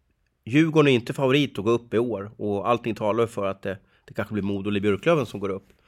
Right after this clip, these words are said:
För de är, har de kanske de bästa lagen då. Men det är ju en tuff situation för Brynäs att studsa ner till det här getingboet. Det är ju det tuffaste getingboet som har funnits i, i Hockeyallsvenskans historia.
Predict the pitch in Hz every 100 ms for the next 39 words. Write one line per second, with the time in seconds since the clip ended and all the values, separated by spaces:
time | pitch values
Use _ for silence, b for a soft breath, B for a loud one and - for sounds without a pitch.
0 | b b _ 104 98 98 92 101 101 104
1 | 101 104 92 90 101 107 156 110 92 87
2 | 104 107 104 101 - 175 - - 104 -
3 | 147 104 - 98 143 151 104 - - 107
4 | - 113 160 110 - 98 101 113 117 90
5 | - 104 101 139 85 65 - b b b
6 | b _ 120 110 - 147 - 165 165 139
7 | 117 - 101 113 104 - 101 120 104 135
8 | 135 - 101 - 107 98 b b b 120
9 | - - 90 - 139 - 104 90 156 185
10 | 104